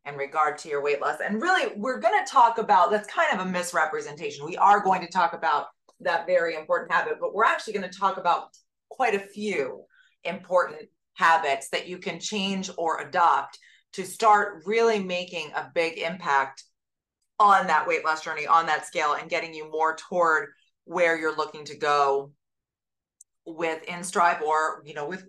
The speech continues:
any other program that you are currently following. Now, if you don't know who we are, we are InStrive Fat Loss Reimagined, as the title says there in our podcast.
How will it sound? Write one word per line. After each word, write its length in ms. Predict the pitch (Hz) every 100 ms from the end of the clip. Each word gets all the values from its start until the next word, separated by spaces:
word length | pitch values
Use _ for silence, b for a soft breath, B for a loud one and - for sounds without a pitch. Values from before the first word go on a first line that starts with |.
| - 165
any 300 | 131 165 185
other 460 | 262 294 165 - _
program 440 | - 165 160 147 143
that 160 | 139
you 160 | 151 143
are 160 | 135 135
currently 520 | 165 143 139 151 -
following. 520 | 143 139 - 113 - - b b 196
Now, 220 | 214 208
if 160 | 214
you 220 | 220 220 240
don't 260 | 339 -
know 340 | 214 226 220 220
who 120 | 180
we 200 | 151 135
are, 380 | 127 117 123 262 _ _ _ _ _ -
we 160 | 254 226
are 400 | 185 185 240 -
InStrive 560 | 175 185 - 185 170 190
Fat 240 | 170 160
Loss 260 | 160 156 156
Reimagined, 760 | 151 147 143 139 147 196 233 -
as 240 | 147 131
the 80 | 143
title 320 | 180 147 147
says 320 | 151 151 147
there 260 | 151 147 147
in 80 | 139
our 220 | 139 135
podcast. 600 | 175 151 - 180 165 190